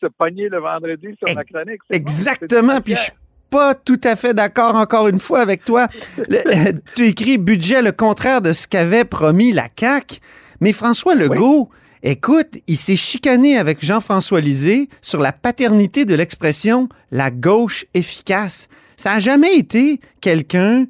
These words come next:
Speaker 2: qui a dit qu'il mettrait pas une scène dans les entreprises, qui retirerait l'État de l'économie, il me semble.
Speaker 1: Ben, euh,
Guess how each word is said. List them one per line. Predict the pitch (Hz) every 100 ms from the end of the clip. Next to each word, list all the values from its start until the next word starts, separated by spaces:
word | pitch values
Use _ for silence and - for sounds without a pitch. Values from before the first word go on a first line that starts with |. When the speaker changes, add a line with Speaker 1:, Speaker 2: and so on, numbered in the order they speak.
| _ - -
Speaker 2:
qui | 151
a | 143
dit | 135 175
qu'il | 240 151
mettrait | 143 135 - 147
pas | - 208 226
une | 143 131
scène | 127 - 175 202 196 147
dans | - 135 135
les | 131
entreprises, | 131 127 135 123 - 220 233 220 170
qui | 147 127
retirerait | 151 - - 151 139 180
l'État | 165 131 - 185
de | 127
l'économie, | 117 127 151 269 381 320 - -
il | 156
me |
semble. | 139 233 339 247 - _
Speaker 1:
Ben, | 190 165 202 190 190 170 - _ - - _ 151
euh, | 165